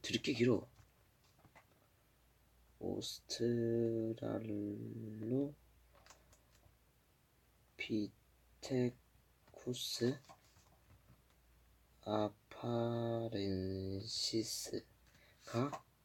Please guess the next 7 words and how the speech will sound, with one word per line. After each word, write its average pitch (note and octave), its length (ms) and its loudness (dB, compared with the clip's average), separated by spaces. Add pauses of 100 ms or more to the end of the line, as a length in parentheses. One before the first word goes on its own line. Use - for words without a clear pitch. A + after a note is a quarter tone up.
(680)
약 G2+ 260 8 (800)
삼백구십만 G#2+ 1040 2
년 F2+ 160 -2
전. - 260 -4 (2750)
삼백구십만 G#3 1200 8
년 B2+ 300 2
전이면은 G2+ 760 -2